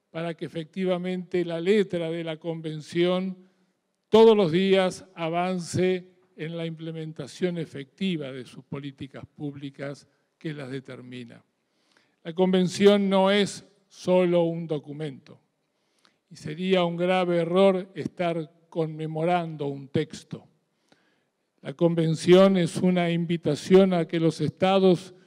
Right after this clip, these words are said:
y los pueblos asuman detrás de ese instrumento jurídico internacional profundas transformaciones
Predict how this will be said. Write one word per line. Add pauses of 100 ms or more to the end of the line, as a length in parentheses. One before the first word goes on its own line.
(360)
y
los
pueblos (720)
asuman
detrás
de
ese
instrumento
jurídico
internacional (640)
profundas
transformaciones